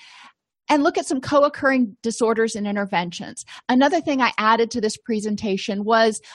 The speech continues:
a little short piece on differential diagnosis,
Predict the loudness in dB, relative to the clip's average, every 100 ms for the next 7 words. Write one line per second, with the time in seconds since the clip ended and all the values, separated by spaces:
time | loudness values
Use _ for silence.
0 | -6 0 2 2 4 4 4 -2 -4 -2
1 | -2 -4 -20 _ _ _ _ -2 0 -2
2 | -2 -2 0 0 -2 -2 -2 -4 -2 2
3 | 2 -2 -8 -8 -10 -12